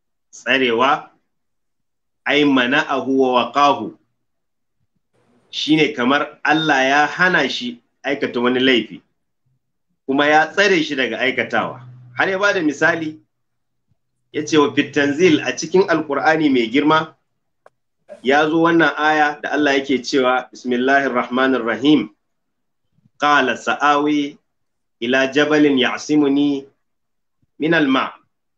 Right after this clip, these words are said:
Ɗan annabi Nuhu ya ce, "S-, da sannu zan tafi zuwa ga wannan dutse, shi wannan dutsen zai hana ni ga nitsewa cikin ruwa."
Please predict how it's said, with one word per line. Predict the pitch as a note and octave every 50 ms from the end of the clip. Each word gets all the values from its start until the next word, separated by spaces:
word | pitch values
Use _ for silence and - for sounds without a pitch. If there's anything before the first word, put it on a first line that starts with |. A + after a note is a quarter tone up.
| _ _ _ _ _ _ -
Ɗan | C#3 E3 D#3 D3+
annabi | E3 D#3 D3 D#3 D#3 D3 D3 C#3+ B2 G#2+ G#2 - _ _ _ _ _ _ _ _ _ -
Nuhu | A#2+ C3 D3 D#3+ D#3+ C#3+ C#3+ C#3+
ya | D3 D3
ce, | D3 - C#3+ C3+ C3
"S-, | C3 - - - - - - _ _ - - - -
da | A2 A2 B2 A#2+
sannu | - - B2+ C3 C#3 D3+ D#3+
zan | D#3 F#3+ F3+ E3 D3+
tafi | - A2 G2+ - A2 G#2+ G2+ G2+ - _ _ _ _ _ _ _ _ _ _ _ _ _ _ _
zuwa | G2+ G#2+ A#2+ D#3 E3 D#3+ D3+ C#3+ C3 A#2+ A2+
ga | G#2+ A2 A2 G2+ - - - _ _ _ _ _ _ _ _ _ _ _ _ _ _
wannan | G#2+ A#2 B2+ C#3 C#3+ D3+ D3+ D3+ C#3+ C3 A#2+ A2 G#2+
dutse, | A#2+ C#3+ D#3 D#3 D#3 D#3+ D3+ C#3 C3+ C3+ - _ _ _ _ _ _ _ - - - - -
shi | - - - - - - F3 F#3+
wannan | G3 G3+ F#3 D#3+ D#3 D#3 D#3 D#3+
dutsen | D#3 F3+ F#3 F3+ E3+ D3+
zai | C#3 C3+ E3+ F3 D#3
hana | A#2+ - C#3+ D#3 E3 E3 D#3+ D3+ C#3 C#3 - _ C3 B2 B2
ni | B2 C3 C3+ C3+ C3 C3 - _ _ _ _ _ _ _ _ - G#2
ga | B2 B2
nitsewa | B2 C#3 D3+ D#3+ D#3 D#3+ D3 C3 B2 B2 A#2+ A#2+
cikin | - - A2 - B2+ B2+ A#2+
ruwa." | A#2+ B2 A#2+ A2+ A2 -